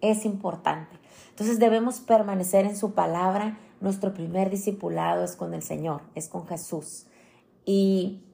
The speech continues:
el segundo punto es que probamos que somos sus discípulos y conocemos la verdad a través de esto, a través de permanecer en su palabra. Nosotros probamos que somos sus discípulos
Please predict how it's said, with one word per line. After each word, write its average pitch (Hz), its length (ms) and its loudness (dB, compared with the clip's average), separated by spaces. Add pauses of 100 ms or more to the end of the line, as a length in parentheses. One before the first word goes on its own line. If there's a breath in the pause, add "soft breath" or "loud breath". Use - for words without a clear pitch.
(160)
el 208 140 4
segundo 220 420 2
punto 214 360 2
es 208 280 4 (360 loud breath)
que 220 100 8
probamos 220 840 6
que 233 140 2
somos 220 340 4
sus 226 180 -2
discípulos 202 760 0
y 185 80 -10
conocemos 185 600 0
la 180 120 2
verdad 180 400 -2 (260)
a 170 120 -8
través 170 300 0
de 185 160 6
esto, 262 260 -2 (440)
a 185 140 -2
través 185 520 2 (260 loud breath)
de 208 120 4
permanecer 185 540 0
en 196 100 2
su 196 160 -4
palabra. 180 440 4
Nosotros 180 480 -6
probamos 190 580 2
que 190 80 -6
somos 175 460 -8
sus 190 320 -2
discípulos 165 720 -8